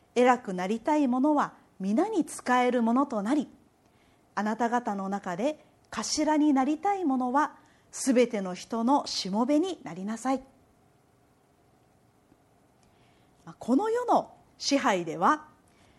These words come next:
支配者とみなされている人々がその上に君臨し、上から下へと力で、権力で人々を支配しています。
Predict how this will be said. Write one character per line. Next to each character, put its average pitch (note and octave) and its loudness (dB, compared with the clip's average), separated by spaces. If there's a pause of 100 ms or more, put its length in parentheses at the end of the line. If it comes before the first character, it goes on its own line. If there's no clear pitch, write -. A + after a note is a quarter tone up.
(140)
支 - -4
配 C#4 2
者 A3 -4
と A#3 -4
み G3 -2
な D4 2
さ G4+ -2
れ G#4+ 0
て C4+ 0
い C4 2
る D#4 -2
人 D4+ -2
々 A#3+ -4
が C#4 -4 (560)
そ - -4
の G#3 2
上 B3 4
に F#4+ 0
君 F#3+ -8
臨 F#3 -6
し、 - -8 (800)
上 A3 4
か G#3+ -4
ら G3+ -4
下 - -6
へ E4+ 2
と - -6 (460)
力 C4+ 0
で、 F#3+ -6 (380)
権 G#4+ -6
力 D#4+ -4
で E4 -4 (140)
人 - -4
々 G3 -6
を G3 -2
支 - -10
配 F4+ -2
し - -8
て F3+ -10
い E3 -10
ま E3+ -12
す。 - -16